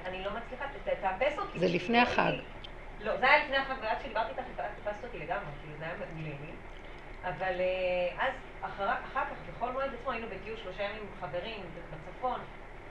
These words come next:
Speaker 1: וכל כך הגשמתי את הדמויות,
Speaker 2: כן.
Speaker 1: והתעצבנתי וכעסתי,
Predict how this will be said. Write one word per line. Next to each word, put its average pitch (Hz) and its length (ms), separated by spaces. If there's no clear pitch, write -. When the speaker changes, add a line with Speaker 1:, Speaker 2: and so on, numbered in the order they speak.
Speaker 1:
וכל 180 240
כך 220 160
הגשמתי 226 520
את 180 40
הדמויות, 180 400
Speaker 2:
כן. 180 80
Speaker 1:
והתעצבנתי 160 440
וכעסתי, - 520